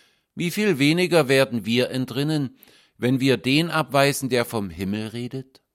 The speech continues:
Seine Stimme hat zu jener Zeit die Erde erschüttert. Jetzt aber verheißt er und spricht: „Noch einmal will ich erschüttern, nicht allein die Erde,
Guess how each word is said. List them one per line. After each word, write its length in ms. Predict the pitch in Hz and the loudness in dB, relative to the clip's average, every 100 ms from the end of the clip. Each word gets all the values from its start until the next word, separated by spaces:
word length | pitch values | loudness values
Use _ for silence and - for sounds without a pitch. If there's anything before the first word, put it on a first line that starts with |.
| _ _ _ _ _ _ _ _ _ _ - - | _ _ _ _ _ _ _ _ _ _ -20 -8
Seine 380 | - 139 170 160 | 2 4 4 0
Stimme 420 | - 220 196 127 | 0 2 2 2
hat 160 | 143 | 0
zu 140 | - 135 | -2 -2
jener 420 | 123 156 196 190 | 2 2 0 -2
Zeit 380 | - 143 147 - | -2 0 0 -2
die 160 | 156 | -4
Erde 300 | 180 180 123 | 0 0 0
erschüttert. 760 | - 117 - 135 135 123 - - _ _ _ _ _ - | -2 -4 -4 -4 -2 -4 -6 -20 _ _ _ _ _ 2
Jetzt 380 | 127 135 - | 2 2 -4
aber 300 | 107 147 185 | -2 0 0
verheißt 560 | 170 175 127 135 151 - | 2 0 2 2 0 -2
er 180 | 160 151 | -2 0
und 180 | 165 - | -2 -4
spricht: 640 | - 113 160 190 - _ _ _ _ _ _ _ | -6 -4 -2 -4 -8 _ _ _ _ _ _ _
„Noch 200 | 170 - | -2 -2
einmal 640 | - 208 214 139 120 113 | 0 0 2 2 2 0
will 140 | 127 147 | 0 0
ich 200 | 135 - | -2 -2
erschüttern, 720 | 120 - 160 156 117 101 95 | -4 0 -2 -2 -4 -4 -6
nicht 260 | 160 - 95 | -4 -4 -2
allein 360 | 113 117 107 | 0 2 0
die 200 | 92 110 | -4 -2
Erde, 380 | 180 147 - | 0 0 -2